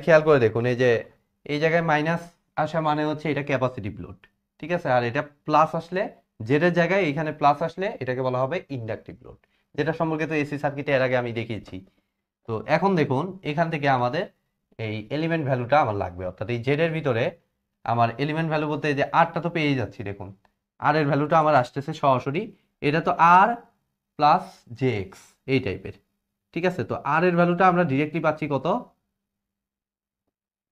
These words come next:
টোয়েন্টি ফাইভ পয়েন্ট নাইন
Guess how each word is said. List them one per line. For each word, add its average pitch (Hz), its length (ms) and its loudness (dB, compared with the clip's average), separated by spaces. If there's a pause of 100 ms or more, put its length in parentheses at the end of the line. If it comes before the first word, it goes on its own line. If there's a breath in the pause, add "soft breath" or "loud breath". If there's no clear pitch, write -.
(580)
টোয়েন্টি 165 320 -2 (100)
ফাইভ 147 180 2 (160)
পয়েন্ট 185 280 0 (1800)
নাইন 135 200 2